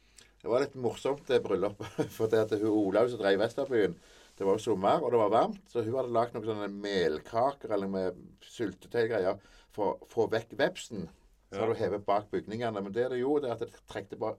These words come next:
Speaker 1: enda mer veps til seg.
Speaker 2: <laughs>
Speaker 1: Og vi hadde velkomstdrinker til alle gjestene, og der var vepsen, det var ikke det at de skulle bare opp, og det at de stupte ned i for å få kjøle seg som en svømmebasseng omtrent, vet du. Så vi måtte jo bare <laughs> stoppe. Alle måtte få flaskeøl eller noe sånt, kunne ikke ha glass for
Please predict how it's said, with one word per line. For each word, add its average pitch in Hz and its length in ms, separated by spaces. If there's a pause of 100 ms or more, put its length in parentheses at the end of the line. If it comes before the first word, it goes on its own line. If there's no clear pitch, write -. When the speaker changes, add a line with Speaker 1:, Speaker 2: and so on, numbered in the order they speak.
(120)
Speaker 1:
enda 101 200
mer 180 180
veps - 160
til 107 160
seg. 85 240 (280)
Speaker 2:
<laughs> - 300
Speaker 1:
Og 120 140
vi 127 60
hadde 131 220
velkomstdrinker 113 920
til 110 200
alle 95 220
gjestene, 147 420
og 123 100
der 117 180
var 113 200
vepsen, 131 380
det 131 80
var 104 100
ikke 117 120
det 143 100
at - 80
de 110 100
skulle 107 160
bare 101 160
opp, - 120
og 95 140
det 110 100
at 117 80
de 113 120
stupte 110 600
ned 104 200
i 120 100
for 117 120
å 101 180
få 104 120
kjøle 98 320
seg - 160
som 110 140
en 98 60
svømmebasseng 110 540
omtrent, 113 260
vet 104 180
du. - 380 (300)
Så 151 140
vi 139 140
måtte 139 240
jo 135 60
bare 123 280 (220)
<laughs> 196 260
stoppe. 117 420 (280)
Alle 110 220
måtte 113 220
få 110 200
flaskeøl 123 580
eller 110 180
noe 101 80
sånt, 110 200
kunne 101 140
ikke 110 220
ha 107 120
glass 107 280
for 113 220